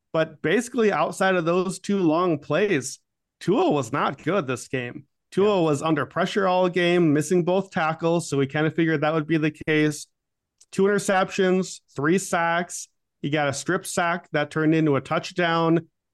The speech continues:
Speaker 1: Not a good game for Tua. And look, he's been piling up the numbers. We got our Tua M V P long shot ticket. We got our Tyreek Hill ticket.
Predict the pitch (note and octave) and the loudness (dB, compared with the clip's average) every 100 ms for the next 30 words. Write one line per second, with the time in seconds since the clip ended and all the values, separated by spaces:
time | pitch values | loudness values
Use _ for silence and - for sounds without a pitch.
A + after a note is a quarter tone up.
0 | _ _ - D3 B3+ A3+ B3 E3 F3+ G3 | _ _ -6 -2 0 2 0 0 0 0
1 | B2+ - C#3+ - F#3+ C3+ C3+ C#3+ F3 D#3+ | 0 -2 -4 0 0 2 2 2 2 -2
2 | - _ _ D#3 D3 E3+ - D3+ F3+ G3 | -8 _ _ -4 0 -2 0 0 2 2
3 | F#3 F#3 D#3+ F#3+ G3+ G3+ G3 D#3 C#3 C#3+ | 2 2 2 2 2 2 2 0 -2 0
4 | D#3+ D#3+ D#3 F#3+ F3+ F3+ F3 E3+ F3 F#3+ | 0 0 0 2 2 2 2 0 0 0
5 | D#3+ C#3+ E3 F3+ G3 F#3 F3+ F#3 F3+ F#3 | 2 2 0 0 0 0 0 -2 0 0
6 | F3+ D#3+ C3+ C#3+ C#3+ C#3 D3+ D#3 F3 D#3+ | 0 0 -2 0 -2 -2 -2 0 0 0
7 | D3+ F3+ F3 F#3 F3 F#3 F3+ | 0 0 0 -2 -2 0 -2